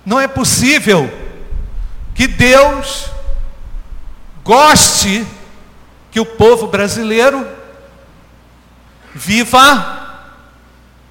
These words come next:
nesse ambiente venenoso, maligno, destruidor, diabólico. E nós repreendemos isso em nome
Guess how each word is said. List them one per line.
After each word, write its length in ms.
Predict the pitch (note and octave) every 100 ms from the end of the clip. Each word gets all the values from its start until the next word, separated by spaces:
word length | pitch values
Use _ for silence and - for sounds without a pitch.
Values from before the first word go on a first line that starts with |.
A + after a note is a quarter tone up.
| -
nesse 340 | F3 G#3 G#3
ambiente 680 | A3 A3+ G#3+ G#3 G#3 A3 G#3 - _ _ _ _ _ _ _ _ _ -
venenoso, 840 | - C4 C#4+ C4 A3+ G#3+ - C#3+ - - - - - _
maligno, 800 | D#3 G#3 C#4+ C4 A#3+ E3 C#3+ A#2 - - - _ _ _ C3+
destruidor, 1400 | C#4 C4+ - B3 A#3 G3 A3+ G3 - - - - - - - _ -
diabólico. 840 | - A#3 G3 E3+ F#3+ D#3+ - C3 G#2+ - - - - - -
E 100 | F#3
nós 260 | F3+ F#3+ -
repreendemos 760 | E3+ F3+ F3 D#3 E3+ D#3+ -
isso 340 | E3 - F3 B2+ - -
em 180 | F3 F3+
nome 520 | D#3 E3 D#3 D3 B2